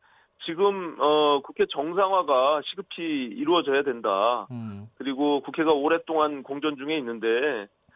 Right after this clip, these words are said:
Speaker 1: 예, 지금 해결해야 될 민생 법안들, 또 추경안 처리, 뭐 이런 것들이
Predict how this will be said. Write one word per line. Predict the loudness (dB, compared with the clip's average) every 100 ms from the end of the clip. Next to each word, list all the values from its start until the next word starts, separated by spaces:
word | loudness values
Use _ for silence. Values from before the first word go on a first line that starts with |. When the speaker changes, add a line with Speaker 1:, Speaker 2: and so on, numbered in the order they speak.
| _ -4
Speaker 1:
예, | -2 -2 -4
지금 | -4 -2 -2 -4
해결해야 | 0 2 2 0
될 | -2 -6
민생 | -8 -4 -4
법안들, | -4 0 0 0 -4 -4 -6 _ _ _ _ -4
또 | 0 2 0 -2
추경안 | -8 -2 2 2 0
처리, | -8 -4 -2 -2 -4 _ _ _ _
뭐 | 0
이런 | 2 2
것들이 | 0 -2 -2 0 2 0 -4 -6 -6